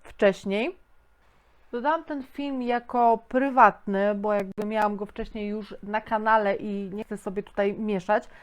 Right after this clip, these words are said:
Natomiast, e, wejdę zobaczyć w ogóle w ten film, zobaczymy, czy te rozdziały już są, aczkolwiek no na pewno ich nie ma, ponieważ film dopiero został dodany,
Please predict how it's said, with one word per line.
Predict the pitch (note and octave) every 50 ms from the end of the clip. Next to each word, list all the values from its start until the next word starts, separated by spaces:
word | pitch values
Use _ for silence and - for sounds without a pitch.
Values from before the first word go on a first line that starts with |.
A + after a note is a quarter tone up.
| - - -
Natomiast, | - G#3 G#3 B3+ C4 C4+ C4 B3+ B3+ -
e, | B3+ A#3 A3+ A3
wejdę | G3+ G3+ A#3+ C4+ D#4+ D#4 B3 C#4+ C#4+ C#4 C4
zobaczyć | A#3+ - B3 G#3 A#3+ C4 D4+ D4+ - B3 G#3+ A3
w | G#3
ogóle | A3 G3+ A3 A#3 A3 G#3+ A3 G#3+
w | - -
ten | - B3+ C4 D4 C#4
film, | - - C4+ B3 C4 D4 D4+ - - - - - - - -
zobaczymy, | B3+ A#3+ B3+ B3+ - C#4+ D4 D4 C#4+
czy | C#4+ C4+ C4
te | - C4 B3+ B3+ B3 A#3
rozdziały | B3 B3 G#3+ G#3+ B3+ B3 B3 A#3+ A#3
już | A3 C#4+ D4 -
są, | - - C#4+ B3 A#3+ B3+ C4+
aczkolwiek | C#4 C4+ - - C4+ C4+ A#3+ C#4 C#4 C4+
no | C4 C4
na | C4 C4
pewno | B3+ - D#4+ D#4 D#4 D4+ D4 C#4+ C#4 C4+ A#3+ -
ich | B3+ B3 -
nie | C4 B3+ A#3+ A#3
ma, | A#3 B3+ C4+
ponieważ | C4+ C#4+ C4 B3+ A#3+ C4 B3+ -
film | - D4 C#4+ C#4+ C#4 A#3
dopiero | A3 C4 - D4 D4 C4+ C#4 C4
został | A#3 B3+ - - C4+ A#3+
dodany, | A3 B3+ A3+ A#3 A#3 A#3 A3+ B3 C#4 -